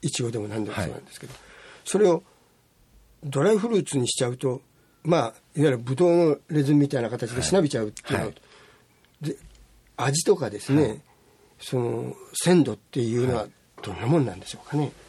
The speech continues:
Speaker 2: はい。味はどうしてもやはり加工しまして、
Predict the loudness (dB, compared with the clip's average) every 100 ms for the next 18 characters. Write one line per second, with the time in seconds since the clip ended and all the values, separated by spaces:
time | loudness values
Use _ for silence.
0 | -20 _ _ -4 0 0 2 2 0 0
1 | -2 0 -2 0 0 -2 -6 -6 -4 -4
2 | -8 -14 _ _ -10 -4 -4 -4 -4 -6
3 | -8 -12 -16